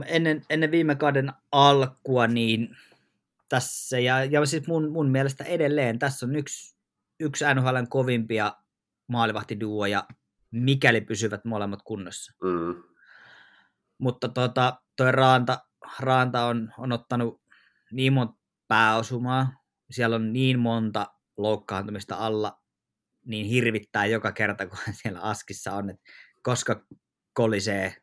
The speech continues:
Speaker 1: koteloon tai, tai mihin tahansa.
Speaker 2: Niin,
Speaker 1: Andersenilla
Speaker 2: ja ei se
Speaker 1: vähän sama
Speaker 2: Andersenkaan
Speaker 1: juttu.
Speaker 2: ole pelannut niinkö kovin montaa ehjää kautta.
Speaker 1: Ei, ei, se on ihan totta. Se on ihan totta, että nämä on parhaimmillaan, nämä on erinomaisia, pystyy kirittämään toisiaan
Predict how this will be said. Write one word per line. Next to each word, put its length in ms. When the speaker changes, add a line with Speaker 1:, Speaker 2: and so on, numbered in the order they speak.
Speaker 1:
koteloon 520
tai, 300
tai 140
mihin 280
tahansa. 380
Speaker 2:
Niin, 80
Speaker 1:
Andersenilla 520
Speaker 2:
ja 20
ei 60
se 80
Speaker 1:
vähän 200
sama 220
Speaker 2:
Andersenkaan 360
Speaker 1:
juttu. 100
Speaker 2:
ole 100
pelannut 420
niinkö 480
kovin 240
montaa 400
ehjää 360
kautta. 380
Speaker 1:
Ei, 380
ei, 240
se 140
on 100
ihan 200
totta. 300
Se 260
on 120
ihan 260
totta, 380
että 140
nämä 180
on 140
parhaimmillaan, 580
nämä 120
on 60
erinomaisia, 540
pystyy 320
kirittämään 540
toisiaan 400